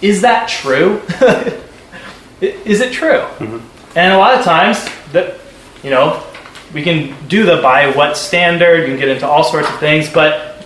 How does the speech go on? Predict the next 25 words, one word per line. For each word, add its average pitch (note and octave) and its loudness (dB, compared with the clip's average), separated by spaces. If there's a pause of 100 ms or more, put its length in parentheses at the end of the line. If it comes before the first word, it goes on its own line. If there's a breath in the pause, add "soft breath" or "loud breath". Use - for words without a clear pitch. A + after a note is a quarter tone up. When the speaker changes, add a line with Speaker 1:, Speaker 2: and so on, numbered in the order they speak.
(120)
Speaker 1:
you G3+ 2
have F3+ 2
the C#3 -2
truth, D3+ -2
and F3+ 2
you F#3 2
should F3 -2
be F3+ -2
seeking F#3+ -4
the C#3 0
truth, F3 0
and G3 0
shouldn't B3 0
be G3 0
afraid F#3+ 2
of D#3+ 2
the C3+ -4
truth D3 -4
if D#3 -2
all C#3 2
truth C#3 -8
belongs B2 -2
to, A2+ -6 (420)
to - -12
God. - -2